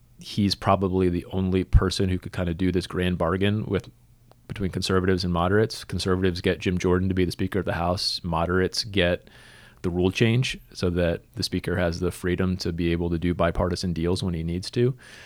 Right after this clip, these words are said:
Um, I don't know that Jim Jordan is capable of doing bipartisan deals, um, but it's just funny to me that, um,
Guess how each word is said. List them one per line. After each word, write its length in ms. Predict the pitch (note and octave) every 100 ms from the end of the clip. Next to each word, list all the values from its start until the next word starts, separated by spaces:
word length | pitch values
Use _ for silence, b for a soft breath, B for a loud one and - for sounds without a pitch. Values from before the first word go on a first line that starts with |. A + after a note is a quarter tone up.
| B B
Um, 340 | F#2 E2+ D#2+ - -
I 100 | G2
don't 100 | F#2
know 100 | F2
that 100 | E2+
Jim 160 | F2+ F2
Jordan 260 | F2 E2+
is 80 | E2+
capable 360 | - F2+ G2+ G#2
of 80 |
doing 180 | A2+ A#2+
bipartisan 540 | A2+ A2 A#2+ A#2+ - B2+
deals, 400 | C3 D3 D3 - -
um, 480 | F#2+ F2+ F2 F2 - -
but 320 | C#3+ G2+ F2+
it's 120 | E2+
just 160 | G2+ -
funny 220 | F#2+ F2+
to 160 | - F#2
me 160 | E2+
that, 260 | D#2+ E2+ - B B B B
um, 520 | G2+ E2+ D#2+ E2 E2+